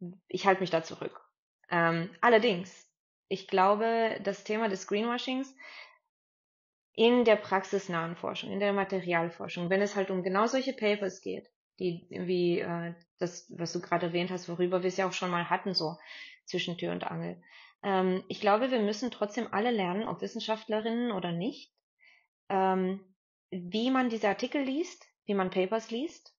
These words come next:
Also das ist eigentlich obligatorische Bildung. Denn, ähm,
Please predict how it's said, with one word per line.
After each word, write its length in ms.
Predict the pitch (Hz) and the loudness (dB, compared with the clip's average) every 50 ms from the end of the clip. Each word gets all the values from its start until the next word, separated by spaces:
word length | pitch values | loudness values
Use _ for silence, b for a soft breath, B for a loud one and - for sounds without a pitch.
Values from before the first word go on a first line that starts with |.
| _ _ - | _ _ -6
Also 160 | 208 196 196 | -4 -2 -2
das 340 | 185 - 208 208 214 214 240 | 0 2 2 2 2 2 -4
ist 300 | 233 233 - - - _ _ _ | -6 -8 -10 -18 -20 _ _ _
eigentlich 880 | - 196 214 226 254 262 262 247 240 233 233 - - - - - - _ - | 2 2 4 4 4 2 2 0 -2 -2 -4 -6 -14 -18 -20 -20 -20 _ -2
obligatorische 640 | 220 196 208 196 196 196 202 190 185 185 180 - 170 | 4 4 6 6 6 4 2 0 0 -2 -2 -4 -4
Bildung. 420 | 175 175 175 175 - 190 190 - _ _ b b b b b b b b b b b _ - | -4 -6 -6 -8 -10 -14 -16 -18 _ _ b b b b b b b b b b b _ 2
Denn, 460 | 190 214 202 208 208 208 208 202 196 - | 6 6 8 8 8 6 6 4 2 2
ähm, 640 | 208 202 202 196 196 196 196 196 190 190 196 - | 0 0 2 2 2 0 0 0 -2 -2 -4 -6